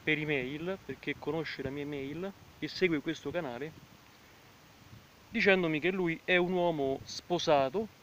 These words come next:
ha una moglie, chiaramente, ha addirittura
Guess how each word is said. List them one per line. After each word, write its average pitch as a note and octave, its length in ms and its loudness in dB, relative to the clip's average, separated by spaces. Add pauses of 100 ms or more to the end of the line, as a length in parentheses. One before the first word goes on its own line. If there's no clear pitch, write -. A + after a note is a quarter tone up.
(760)
ha D3 80 2
una C#3+ 160 0
moglie, C#3 520 -4
chiaramente, B2 680 -10 (960)
ha F#3 200 10
addirittura C#3+ 760 2